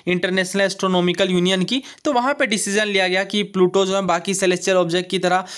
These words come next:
ही श्रेणी तो रखता है, लेकिन प्लैनेट्स की श्रेणी में इसे नहीं रखा जाएगा।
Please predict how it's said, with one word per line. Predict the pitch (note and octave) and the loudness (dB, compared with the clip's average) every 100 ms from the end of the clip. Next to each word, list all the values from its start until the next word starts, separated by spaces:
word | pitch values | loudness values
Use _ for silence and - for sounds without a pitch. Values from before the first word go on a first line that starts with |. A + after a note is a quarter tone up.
| - | -6
ही | G#3 A3 F#3 | 0 2 0
श्रेणी | F#3 F#3+ F#3+ G3+ | 0 0 2 0
तो | G#3+ | 0
रखता | F#3+ F#3+ A#3+ | -2 0 0
है, | |
लेकिन | A#3+ B3 | 0 -2
प्लैनेट्स | B3 G3+ F#3+ G3+ | -2 0 0 0
की | - G3+ | -4 -4
श्रेणी | - F3+ F#3 | 0 0 2
में | F#3+ | 0
इसे | F#3 | 0
नहीं | F#3 F3+ | 0 2
रखा | F3+ E3+ F3+ | 0 -2 -2
जाएगा। | E3 E3 | -2 -2